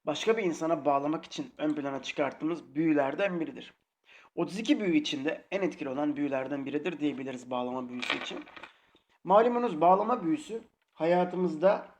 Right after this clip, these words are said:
pek çok zaman karşımıza çıkan ender büyülerden biridir. Bağlama büyüsünün ne olduğu,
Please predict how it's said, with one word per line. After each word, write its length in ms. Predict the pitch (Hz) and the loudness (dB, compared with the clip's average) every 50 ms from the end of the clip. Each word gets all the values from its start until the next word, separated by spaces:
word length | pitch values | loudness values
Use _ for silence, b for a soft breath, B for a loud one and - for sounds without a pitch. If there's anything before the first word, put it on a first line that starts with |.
| _ _ _ _ _ | _ _ _ _ _
pek 200 | - 226 220 - | -2 -2 -2 0
çok 160 | - 170 139 | -2 -4 -2
zaman 320 | 131 147 151 160 196 - - | -2 0 0 0 0 -2 -2
karşımıza 500 | - 170 175 151 156 165 160 160 170 175 | -2 -2 -2 -2 -2 -4 -4 -2 -4 -4
çıkan 360 | - - 196 196 190 185 - - | -6 -6 -4 -4 -4 -6 -6 -6
ender 420 | 160 160 160 156 170 165 143 139 | -4 -2 0 2 2 2 2 0
büyülerden 560 | 143 139 135 139 135 139 151 190 190 180 151 | -6 -6 -6 -6 -6 -4 -2 -2 -2 -2 -4
biridir. 360 | - 147 131 - - - - _ _ _ _ _ _ _ _ _ _ _ _ _ _ _ _ _ _ _ _ _ _ _ _ _ _ _ _ _ _ _ _ _ _ _ _ _ _ _ _ - | -6 -8 -10 -14 -16 -20 -20 _ _ _ _ _ _ _ _ _ _ _ _ _ _ _ _ _ _ _ _ _ _ _ _ _ _ _ _ _ _ _ _ _ _ _ _ _ _ _ _ 2
Bağlama 400 | 151 156 170 180 196 208 202 185 | 4 6 6 6 6 4 4 4
büyüsünün 440 | 185 185 180 180 190 190 180 160 165 | 2 0 0 -2 -2 -2 0 2 2
ne 100 | 190 185 | 2 0
olduğu, 560 | 180 180 156 143 127 123 127 123 117 117 | 0 -2 -2 -4 -6 -8 -10 -10 -10 -12